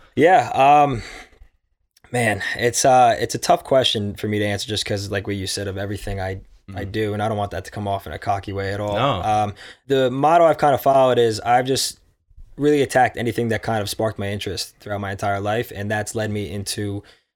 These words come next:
Speaker 1: this hybrid athlete type of training lifestyle, into doing all these physical feats like a marathon and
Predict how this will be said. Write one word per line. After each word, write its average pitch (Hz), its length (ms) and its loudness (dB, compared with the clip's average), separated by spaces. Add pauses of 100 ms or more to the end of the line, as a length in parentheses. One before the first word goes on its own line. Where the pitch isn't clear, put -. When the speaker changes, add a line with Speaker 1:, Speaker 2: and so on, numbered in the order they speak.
(120)
Speaker 1:
this 101 420 -2
hybrid 110 440 0
athlete 107 420 0
type 101 200 -6
of 98 60 -6
training 110 320 -2
lifestyle, 104 760 -2
into 98 280 -14
doing 113 320 -4
all 104 80 -2
these 101 160 -6
physical 104 360 -4
feats 104 340 -8
like 101 100 -8
a 101 40 -8
marathon 101 600 -4
and 95 140 -6